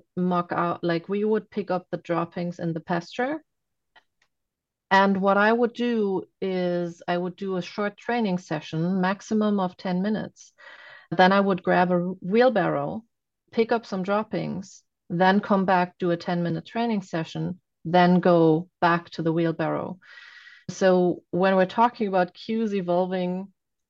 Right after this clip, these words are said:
from that shaping process, what he learned at that stage, and he was about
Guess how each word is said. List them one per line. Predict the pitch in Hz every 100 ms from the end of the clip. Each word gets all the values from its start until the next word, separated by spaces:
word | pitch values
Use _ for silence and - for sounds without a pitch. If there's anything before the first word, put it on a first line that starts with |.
| _ -
from | 185 190 185 - -
that | 175 180 175 _ _
shaping | - 196 208 254 220
process, | 214 - - - - - 180 - _ - - - - - _ _ _ _ _ -
what | 180 180 185
he | - 233 247
learned | 247 262 233 180 170 170
at | 170 156 -
that | 175 226 254
stage, | - - - 170 180
and | 175 170
he | 170
was | 180 180 175
about | 175 170 170